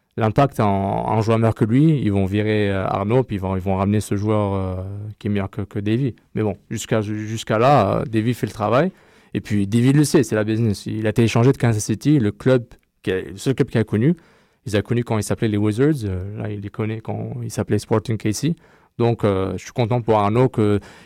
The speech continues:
qui a, qui a, qui a tout le temps cette reconnaissance, mais tout le temps dans un cadre limité,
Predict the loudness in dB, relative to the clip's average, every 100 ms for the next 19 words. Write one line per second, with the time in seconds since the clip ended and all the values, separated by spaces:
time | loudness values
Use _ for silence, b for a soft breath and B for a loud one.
0 | B -4 -2 -2 0 2 2 0 -2 -4
1 | -6 -8 -8 -6 -4 -4 -2 0 0 2
2 | 0 2 2 2 -2 _ _ _ _ _
3 | 2 6 6 4 0 2 2 2 0 0
4 | 0 0 -2 0 -2 -4